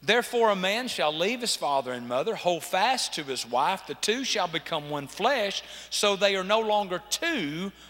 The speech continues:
but one flesh. What therefore God has joined together, let not man separate." Now, most of us believe that this is talking about us having an affair,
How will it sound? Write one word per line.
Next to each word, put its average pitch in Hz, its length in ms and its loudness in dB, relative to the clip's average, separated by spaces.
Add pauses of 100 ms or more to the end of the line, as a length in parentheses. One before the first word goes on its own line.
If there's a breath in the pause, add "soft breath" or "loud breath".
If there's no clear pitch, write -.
(120 loud breath)
but 190 200 4
one 220 240 0
flesh. 143 760 -2 (720 soft breath)
What 196 360 4
therefore 202 500 2
God 214 600 2
has 165 300 -4
joined 208 640 -4
together, 131 680 -2 (680 soft breath)
let 165 300 0
not 175 300 0
man 156 260 -4
separate." 151 560 -2
Now, 208 120 4
most 320 340 0
of 185 160 2
us 156 100 -2
believe 156 460 -2
that 165 120 -6
this 247 220 -2
is - 80 -8
talking 180 400 0
about 147 300 2
us 190 160 -2
having 170 360 -2
an 202 100 -4
affair, 202 580 2